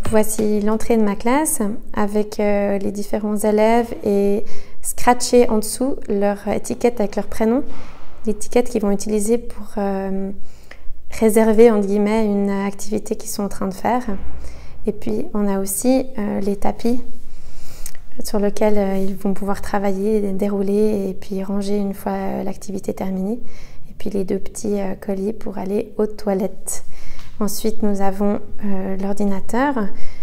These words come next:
Euh, ils utilisent assez peu l'ordinateur, si ce n'est dans des projets, euh,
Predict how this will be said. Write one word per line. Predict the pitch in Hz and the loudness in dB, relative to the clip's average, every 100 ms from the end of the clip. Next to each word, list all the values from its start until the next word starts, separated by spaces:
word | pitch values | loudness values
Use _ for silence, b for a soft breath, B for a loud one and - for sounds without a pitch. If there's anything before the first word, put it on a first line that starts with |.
| - 220 | 4 4
Euh, | 202 196 196 202 214 220 - - | 2 2 2 2 0 -4 -2 0
ils | 202 | 2
utilisent | 196 - 208 | 4 2 0
assez | 208 202 233 | 0 0 0
peu | 240 247 | 2 2
l'ordinateur, | 226 220 214 208 226 254 269 214 B B B - | 2 0 -2 -2 -2 0 0 -2 B B B 2
si | - - | 2 2
ce | 220 | 0
n'est | 214 208 | 0 0
dans | 196 | 0
des | 196 | 2
projets, | 196 - 214 208 247 247 220 | 2 0 0 0 0 -2 -4
euh, | 208 202 208 220 | -4 -4 -4 -6